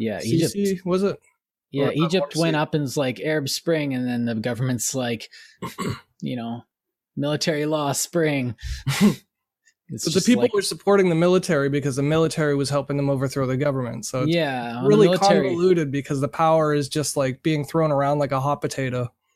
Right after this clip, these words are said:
Speaker 1: Yeah, and it's just, eh, the people, opportunists waiting to exploit the chaos. But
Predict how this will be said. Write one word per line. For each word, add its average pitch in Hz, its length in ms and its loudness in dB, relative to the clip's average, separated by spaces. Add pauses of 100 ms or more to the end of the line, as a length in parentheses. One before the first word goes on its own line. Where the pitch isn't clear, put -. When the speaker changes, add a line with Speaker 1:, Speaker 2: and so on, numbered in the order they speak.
(140)
Speaker 1:
Yeah, 123 520 -2
and 123 140 -6
it's 117 120 -4
just, 113 160 -6
eh, 127 160 -4
the 123 160 -4
people, 120 420 -4
opportunists 117 540 -6
waiting 110 260 -4
to 104 80 -4
exploit - 600 -8
the 98 100 -8
chaos. 101 580 -8 (580)
But 151 320 -2